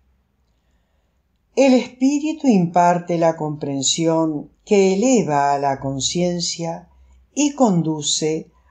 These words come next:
a toda la verdad. El sentido espiritual es el discernimiento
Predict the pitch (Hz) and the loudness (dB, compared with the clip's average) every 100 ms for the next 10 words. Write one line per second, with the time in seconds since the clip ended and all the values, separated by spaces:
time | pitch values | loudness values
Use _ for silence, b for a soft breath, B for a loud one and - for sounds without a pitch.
0 | _ - 208 185 202 202 208 220 214 208 | _ -2 -2 0 -2 0 2 2 2 0
1 | 208 196 147 120 110 101 - _ _ _ | 0 -2 -2 -2 -6 -12 -20 _ _ _
2 | _ _ _ _ _ _ _ 190 190 - | _ _ _ _ _ _ _ 0 0 2
3 | 185 160 156 180 180 170 165 - 160 151 | 0 0 -2 -2 -2 -2 -4 -6 -10 -8
4 | 151 196 202 208 220 240 _ _ _ _ | -6 0 2 2 0 -10 _ _ _ _
5 | - 277 302 - 311 233 185 - 175 156 | -4 -2 -2 0 0 0 -2 -2 -2 0
6 | 160 156 170 180 180 175 175 185 - | -2 0 2 2 0 -4 -6 -6 -12